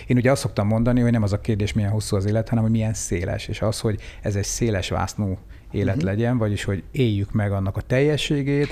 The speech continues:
Speaker 1: és próbáljuk ki magunkat nagyon sok mindenben. Ez a kíváncsiság engem is jellemez, ö,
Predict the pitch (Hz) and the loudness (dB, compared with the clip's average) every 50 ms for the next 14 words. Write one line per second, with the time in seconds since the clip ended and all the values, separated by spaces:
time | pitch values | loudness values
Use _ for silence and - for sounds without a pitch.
0 | - - - - - - - - 98 - - 123 123 117 117 110 104 104 - 120 | -6 -10 -14 -16 -16 -10 -6 -4 -4 0 2 4 4 4 4 2 2 0 0 0
1 | 113 107 101 101 101 101 107 110 107 104 98 - - - 107 - 131 131 135 135 | 0 0 0 0 0 0 0 0 0 0 -2 -2 -2 -4 -2 0 0 2 2 2
2 | 139 139 135 131 135 - - - - - 110 113 113 - 123 113 117 110 - - | 2 2 2 2 0 -2 -4 -8 -4 0 0 2 2 4 4 4 4 2 0 0
3 | - - 117 117 - - - - - - 156 180 156 131 92 90 90 - - 104 | 0 0 0 0 -2 -4 -12 -8 0 2 2 4 4 4 4 2 2 0 2 2
4 | 92 90 92 92 92 92 104 131 139 - - - - - - - - - 117 107 | 2 2 0 0 0 2 0 0 -2 -4 -6 -12 -16 -16 -16 -16 -4 -2 0 2
5 | 104 101 101 98 98 101 | 2 2 2 2 2 0